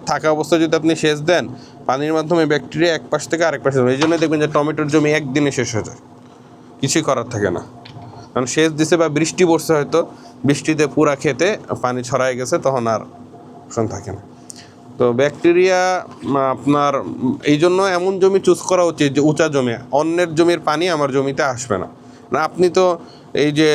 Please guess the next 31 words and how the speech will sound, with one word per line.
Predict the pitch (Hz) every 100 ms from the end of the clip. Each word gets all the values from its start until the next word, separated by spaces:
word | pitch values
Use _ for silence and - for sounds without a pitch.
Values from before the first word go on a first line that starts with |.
| 143
lactobacillus | 147 147 165 156 165 156 135
দিয়েই | 139 156 156
নিতেছেন | 127 107 - 104
জমিতে, | 110 104 87 80 - - - - -
lactobacillus | 127 156 156 151 165 160
দিলে | 160
অন্য | 156 147 156
কোনো | 165 156
ব্যাকটেরিয়া | 143 135 160 160
এসে | 151 147 156
ওখানে | 127 147 139 135 135 127 -
গ্রো | 127 147
করতে | 139 127 127
পারবে | 113 95
না | 80 - - -
সহজে, | 135 120 95 95 - - -
কারণ | 127 135
ব্যাকটেরিয়া | 127 135 160 156 156
কলোনি | 156 156 147 123
করে | 107
ফেলে, | 98 90 - -
অন্য | 123 135
কাউকে | 135 131
থাকতে | 143 131 131
দেয় | 113 104
না, | 101 - - - -
যারা | 107 131 139
থাকে | 156 165
তারা | 160 151
নিজেরাই | 143 131 127 107
থাকে। | 101 -